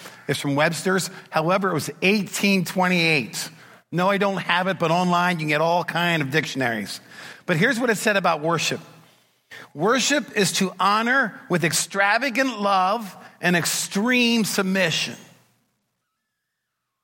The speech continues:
Think about that. Extravagant love. We've been doing a study in James, talking about a choice, a decision, an action. Last week, we're called to love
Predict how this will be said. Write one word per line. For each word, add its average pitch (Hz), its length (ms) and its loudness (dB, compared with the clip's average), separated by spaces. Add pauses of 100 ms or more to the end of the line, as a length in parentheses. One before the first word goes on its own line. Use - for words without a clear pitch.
(360)
Think 208 220 0
about 170 300 0
that. - 500 -4 (400)
Extravagant 202 680 0
love. 180 160 4
We've 202 100 0
been 208 220 2 (220)
doing 208 200 2
a 175 40 -2
study 196 340 2
in 175 80 0
James, 202 560 0 (540)
talking 208 180 0
about 185 260 0
a - 40 -10
choice, 226 400 0
a - 80 -4
decision, 196 500 2
an 196 80 -2
action. 214 680 0 (380)
Last 202 320 0
week, 220 260 0
we're 185 120 2
called 220 480 0
to 220 140 0
love 208 420 2